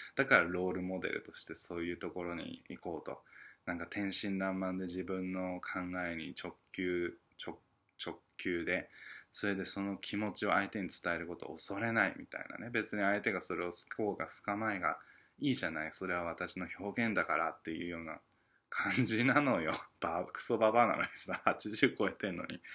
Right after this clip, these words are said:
いいよね、あの感じ。でもそのなんかさ、戦時中を生きたからこそ、なんか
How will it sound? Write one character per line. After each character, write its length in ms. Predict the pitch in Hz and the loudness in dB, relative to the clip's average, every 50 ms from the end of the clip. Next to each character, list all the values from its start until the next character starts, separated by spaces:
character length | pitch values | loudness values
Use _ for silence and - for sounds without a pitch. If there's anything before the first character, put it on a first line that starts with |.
| - - - - - - - - - - - - _ | -12 -10 -10 -10 -8 -8 -8 -8 -8 -10 -10 -6 _
い 220 | - 110 107 107 107 | 4 4 6 6 6
い 40 | 104 | 6
よ 120 | 104 101 | 4 4
ね、 120 | 98 101 98 | 4 4 6
あ 300 | 98 98 101 101 101 98 | 6 6 6 6 6 6
の 120 | 95 95 | 4 2
感 220 | 92 - 92 90 90 | 0 0 0 0 0
じ。 120 | 95 98 | 2 6
で 100 | 131 165 | 6 8
も 160 | 165 147 135 | 8 8 6
そ 140 | - - 123 | 8 6 6
の 140 | 123 123 120 | 6 8 8
な 140 | 123 143 151 | 8 8 8
ん 60 | - | 8
か 140 | - 92 - | 8 6 6
さ、 160 | - 95 82 | 6 0 0
戦 280 | - - 151 160 175 170 | 4 4 4 6 6 4
時 160 | 160 180 165 | 2 0 0
中 220 | - - 175 175 | 2 4 6 6
を 60 | 180 180 | 6 6
生 100 | 175 - | 4 4
き 40 | |
た 140 | - 156 135 | 4 4 8
か 140 | 127 120 113 | 10 10 12
ら 180 | 123 135 135 131 | 12 12 12 10
こ 160 | - 135 127 | 6 0 0
そ、 400 | - - 143 135 113 98 85 76 | 4 6 6 8 8 6 6 4
な 140 | 95 95 92 | 2 2 2
ん 80 | 90 | 2
か 160 | - 90 90 | 0 -2 -4